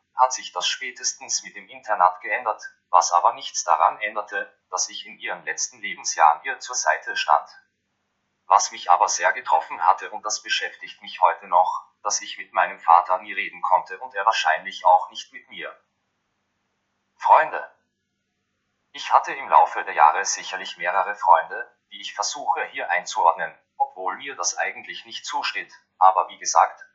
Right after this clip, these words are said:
so sehe ich das. Zu meinen besten Freunden zählten sicher die aus Niederösterreich,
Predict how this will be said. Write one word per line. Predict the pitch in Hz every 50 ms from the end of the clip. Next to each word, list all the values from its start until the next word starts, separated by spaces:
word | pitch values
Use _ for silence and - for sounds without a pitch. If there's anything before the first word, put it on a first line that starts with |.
| _ _
so | - - 127 123
sehe | - - - 131 117 107 101
ich | 98 - -
das. | - 156 160 - - - - _ _ _ _ _ _ _ _ _ _ _ _ _ _ _ _
Zu | - - 92 90
meinen | 90 107 135 135 131 -
besten | 101 98 - - - 95
Freunden | - - 87 85 80 80 82 - - - 82
zählten | 80 - 87 87 82 - - 90
sicher | 87 - - - - 80 76 78 - - _ _ _ _
die | 101 95
aus | 90 90 - -
Niederösterreich, | 135 135 127 117 107 98 - - 85 80 76 73 - - - - _